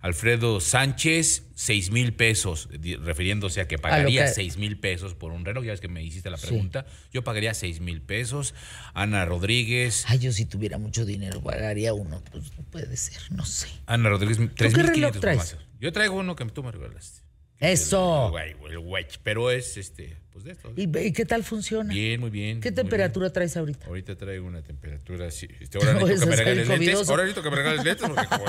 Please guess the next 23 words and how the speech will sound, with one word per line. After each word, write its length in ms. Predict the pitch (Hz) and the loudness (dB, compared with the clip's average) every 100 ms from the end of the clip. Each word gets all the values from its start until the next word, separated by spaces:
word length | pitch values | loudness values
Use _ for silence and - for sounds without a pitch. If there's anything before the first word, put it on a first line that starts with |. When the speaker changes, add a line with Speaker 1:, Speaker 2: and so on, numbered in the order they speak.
| 107 | 0
Speaker 1:
ya 120 | 117 | 0
no 100 | 127 | 0
veo. 100 | - - | 0 -2
<laughs> 40 | - - - 123 - 127 - - - - - - - - _ _ 104 | -4 -6 -4 -6 -4 -4 -4 -6 -8 -12 -16 -20 -20 -20 _ _ -12
Este, 720 | 101 - - 98 95 92 95 98 | -10 -12 -12 -8 -6 -6 -8 -4
Speaker 2:
Oigan. 320 | 165 214 175 131 | 0 2 2 2
Speaker 1:
treinta 100 | 127 | 0
y 60 | |
seis 220 | 123 151 | 2 0
siete. 240 | 127 82 76 - - _ _ _ _ - | -2 -6 -10 -14 -20 _ _ _ _ -6
Speaker 2:
Ah, 200 | - 139 185 | 2 2 4
bueno. 340 | 120 120 92 - - | 4 2 0 -6 -10
Speaker 1:
Pues 120 | 101 | -6
se 60 | |
alcanzó 280 | 127 139 139 | -4 -4 -6
a 40 | 104 | -6
ver. 180 | 107 - - - _ _ _ 139 | -8 -12 -20 -20 _ _ _ -2
Speaker 2:
Pues 180 | 170 160 | 0 2
fíjense 520 | 226 226 262 233 190 | 0 0 0 0 2
que 100 | 151 | 2
hablando 380 | 147 156 160 170 | 4 4 2 2
de 80 | 143 | 2
relojes, 800 | 113 113 110 - 226 - - | 2 2 0 -2 -6 -8 -10